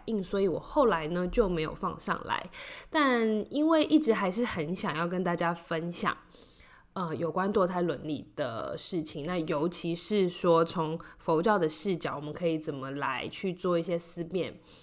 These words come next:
还有什么样更好的出路可以来解决这些个堕胎的所谓的两难这样子。所以我会再好好的想想可以怎么来，呃，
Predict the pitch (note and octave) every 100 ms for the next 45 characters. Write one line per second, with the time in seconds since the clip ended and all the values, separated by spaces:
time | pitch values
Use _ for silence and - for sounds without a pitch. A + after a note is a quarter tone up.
0 | _ - D#3 E3 D3+ A2 G2 - - _
1 | - - D3 F3 F#3+ D4+ A#3+ E3+ C#3 D3
2 | - G3 G#3+ F3+ F#3+ D#3+ D3+ D#3 C3+ B2
3 | C#3+ E3 E3+ A2+ - - F#3 - E3 D#3
4 | D#3+ B2+ D3+ - D#3+ E3+ C#3 D#3 D#3 -
5 | B2+ B2+ - D3+ D#3 - B2 C#3 F#3+ F3+
6 | - - - - G3+ - F#4 D#4+ D#4+ F#3
7 | D3+ G3+ A#3+ F#3 - D#3+ G3+ G3 E3+ -
8 | - F#3 E3+ D#3 E3 C3+ C#3+ F3 D3 D#3
9 | G3 - - - - _ _ F#3 F3 D#3+